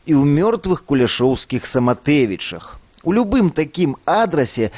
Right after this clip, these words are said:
заўжды прысутнічае нейкая таямніца, калі не сказаць заклятасць.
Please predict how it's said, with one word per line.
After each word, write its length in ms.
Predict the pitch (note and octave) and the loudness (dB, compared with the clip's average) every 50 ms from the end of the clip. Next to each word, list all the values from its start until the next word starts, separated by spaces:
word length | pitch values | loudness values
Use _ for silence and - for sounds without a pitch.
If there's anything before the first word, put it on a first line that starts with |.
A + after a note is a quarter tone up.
| - - - | -16 -14 -10
заўжды 500 | B2 B2+ D#3+ D#3+ D3+ C3 B2+ C3 F#3 A3 | -4 -2 0 2 2 0 0 -2 -2 -2
прысутнічае 880 | F3 - D3+ C#3+ - - F#3 G3 F3+ - F3 D3+ B2 - - D#3 D3 C#3+ | -2 0 -2 0 0 0 -2 -2 -2 -2 -2 -2 -2 0 0 2 2 2
нейкая 480 | C#3+ D3+ E3+ E3 D#3 D#3+ - D#3+ D3 | 2 2 2 2 0 0 0 0 0
таямніца, 960 | C#3+ - - D3 C#3+ D3 D3+ D#3+ F3+ G3 G3+ D#3 A#2 - - - G2 D#2+ - - - - - - _ _ - | 0 0 0 0 2 2 2 2 2 2 2 2 0 -2 -6 -6 -6 -6 -10 -10 -16 -20 -20 -20 _ _ -4
калі 220 | - C#3+ C#3+ D3 | 0 2 2 2
не 140 | C#3+ C3 B2 | 2 0 0
сказаць 560 | - - - C3+ A#2+ A2+ C#3 C3+ - - - - | -2 -2 -2 -2 0 2 2 0 0 -2 -6 -14
заклятасць. 1120 | C3 A2 G#2 C3 A#2+ - C#3+ C#3+ D3 D3 A#2+ F#2 D#2 - C#2+ C#2+ - - - - - - | -10 -4 -4 -4 -2 0 0 2 2 2 2 0 -2 -6 -12 -14 -14 -18 -20 -20 -20 -20